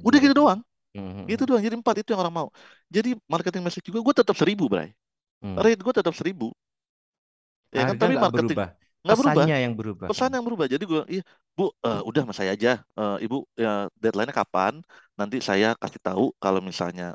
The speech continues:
Speaker 1: udah setengah lagi. Saya kasih tahu kalau misalnya butuh feedback gitu. Saya, saya yang, saya ngasih tahu Ibu. Responsif sama good night sleep dapat gua."
Speaker 2: Hmm,
Speaker 1: Ya kan?
Speaker 2: hmm, hmm.
Speaker 1: Nah, eh, nggak dimarahin bos sama acknowledge itu how you perform well di, di,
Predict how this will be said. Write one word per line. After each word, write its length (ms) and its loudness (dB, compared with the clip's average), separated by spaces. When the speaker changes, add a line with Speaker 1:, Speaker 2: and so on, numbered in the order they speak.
Speaker 1:
udah 240 -2
setengah 320 -8
lagi. 400 -2
Saya 220 0
kasih 180 -6
tahu 120 2
kalau 200 2
misalnya 360 -6
butuh 240 -6
feedback 480 -2
gitu. 160 -10
Saya, 160 -2
saya 160 0
yang, 40 -12
saya 140 0
ngasih 200 -2
tahu 80 -4
Ibu. 100 -6
Responsif 500 0
sama 240 0
good 160 -6
night 140 -4
sleep 140 -8
dapat 240 -4
gua." 120 -14
Speaker 2:
Hmm, 320 -12
Speaker 1:
Ya 80 -4
kan? 160 -2
Speaker 2:
hmm, 80 -20
hmm. 140 -20
Speaker 1:
Nah, 100 -2
eh, 260 6
nggak 220 2
dimarahin 500 -2
bos 400 -2
sama 280 -2
acknowledge 640 -2
itu 320 -4
how 220 4
you 260 -8
perform 400 -4
well 320 0
di, 160 -10
di, 100 -12